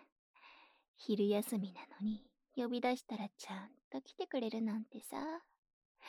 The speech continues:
やっぱり、私のこと忘れられないの？私とセックスした時のことを思い出して、今でも興奮する？<laughs>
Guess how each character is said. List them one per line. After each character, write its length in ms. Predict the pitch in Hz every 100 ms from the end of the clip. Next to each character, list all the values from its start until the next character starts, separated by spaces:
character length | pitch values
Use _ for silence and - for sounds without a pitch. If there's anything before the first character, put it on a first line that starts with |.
| - - - - - _ _ - - _ - -
や 100 | 202
っ 60 | - _
ぱ 140 | 226 233
り、 180 | 208 - - - - - - - - -
私 260 | 214 247 247
の 140 | 226
こ 140 | 220 247
と 160 | 262
忘 320 | 233 220 - 254
れ 120 | 247
ら 120 | 254
れ 120 | 262
な 160 | 262 269
い 80 | 262
の？ 40 | 202 196 - 359 _ _ - - - - - - - _ -
私 420 | - 190 196 202 -
と 120 | 214
セ 160 | 233
ッ 60 | 220 -
ク 100 | 190
ス 140 | -
し 120 | 190
た 120 | - 196
時 280 | 208 -
の 40 | 196
こ 160 | - - -
と 80 | 196
を 20 | 202 202
思 240 | 208 208
い 80 | 233 -
出 160 | 247
し 140 | - -
て、 140 | - 254 - - - - - - - - - -
今 240 | 202 -
で 120 | - -
も 120 | -
興 140 | - 214 233 -
奮 160 | 254
す 160 | - 269
る？ 240 | 277 370 - _ _ _ _ _ _ _ _
<laughs> 100 | 311